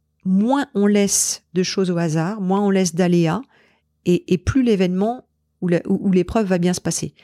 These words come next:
Parce que de toute manière, pendant l'épreuve, il va y avoir des aléas auxquels, enfin, imprévisibles. Donc, moins on en a,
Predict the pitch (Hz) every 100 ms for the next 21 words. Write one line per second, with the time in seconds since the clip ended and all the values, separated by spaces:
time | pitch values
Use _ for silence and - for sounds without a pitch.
0 | _ 180 - 220 254 - 302 - 196 185
1 | 180 196 - 170 165 156 - 175 185 -
2 | 247 220 208 185 170 160 180 175 165 160
3 | 170 196 - 185 220 - _ _ _ 190
4 | 202 - 233 - 233 180 160 147 143 -
5 | _ _ _ 185 180 - _ _ _ _
6 | _ _ _ _ _ _ _ _ 185 196
7 | 226 262 277 208 202 190 185 226 -